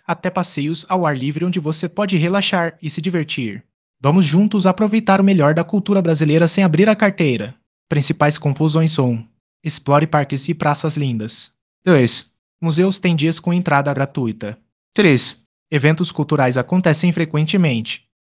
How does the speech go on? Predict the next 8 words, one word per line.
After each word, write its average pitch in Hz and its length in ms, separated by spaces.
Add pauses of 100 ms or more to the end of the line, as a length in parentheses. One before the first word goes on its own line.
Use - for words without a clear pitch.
Quatro. 143 360 (400)
Caminhadas 156 540
urbanas 143 380
são 180 160
divertidas 175 680
e 185 80
grátis. 123 680 (280)
Cinco. 131 380